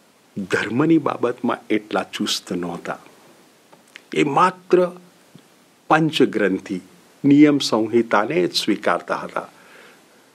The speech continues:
ઇતિહાસ ગ્રંથો, પૈગંબરો ખાસ મહત્વ નહીં, જ્ઞાન સાહિત્યને કશું મહત્વ નહીં. અને જે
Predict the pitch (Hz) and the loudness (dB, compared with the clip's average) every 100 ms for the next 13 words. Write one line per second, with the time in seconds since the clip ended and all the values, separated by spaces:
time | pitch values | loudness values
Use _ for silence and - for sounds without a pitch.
0 | _ - - - 117 95 - - 85 87 | _ -6 -6 -2 -2 -2 -4 -4 -4 -4
1 | - - 85 80 - _ _ - _ _ | -6 -6 -6 -6 -14 _ _ -20 _ _
2 | - - - 85 87 87 82 - - - | -6 -6 -6 -6 -6 -6 -8 -12 -6 -2
3 | - - - _ - 107 95 87 - 87 | -2 -4 -12 _ -4 -2 -2 -4 -6 -8
4 | 85 85 - - - - - - - - | -6 -6 -8 -16 -20 -20 -20 -16 -14 -10
5 | 110 113 107 110 101 87 95 92 101 90 | -4 0 2 0 -4 -6 -6 -4 -4 -4
6 | 85 - - 107 - - - - - - | -6 -10 -2 -2 0 -4 -4 -6 -12 -12
7 | 85 85 87 127 - _ _ _ _ _ | -8 -6 -8 -10 -14 _ _ _ _ _
8 | _ - - - - - - - - 160 | _ -20 -20 -20 -20 -20 -20 -20 -2 2
9 | 202 220 208 - - - 170 170 | 4 2 -2 -12 -8 2 6 6